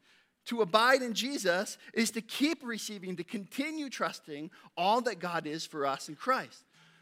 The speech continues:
That doesn't mean you keep getting saved. The first time God awakens faith in you and you respond to him,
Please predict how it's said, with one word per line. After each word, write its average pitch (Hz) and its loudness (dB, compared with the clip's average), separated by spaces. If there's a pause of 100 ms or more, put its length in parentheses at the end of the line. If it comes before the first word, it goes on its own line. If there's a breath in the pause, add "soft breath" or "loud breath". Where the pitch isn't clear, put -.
That 240 4
doesn't 294 2
mean 269 2
you 226 -2
keep - -4
getting 220 2
saved. 220 0 (1000)
The 214 8
first 302 0
time 254 4
God 233 6
awakens 247 0
faith 277 0
in 220 -4
you 202 -4
and 202 0
you 220 -6
respond 240 0
to 214 -2
him, 214 -2